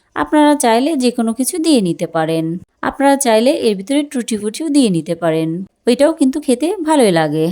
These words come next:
আমি এগুলো এখন ভাপিয়ে নিব। এই জন্য একটি কড়াইয়ে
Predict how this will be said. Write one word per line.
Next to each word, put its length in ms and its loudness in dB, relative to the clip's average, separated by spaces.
আমি 260 2
এগুলো 280 4
এখন 280 2
ভাপিয়ে 420 0
নিব। 220 -2
এই 140 -2
জন্য 200 -2
একটি 240 -8
কড়াইয়ে 360 2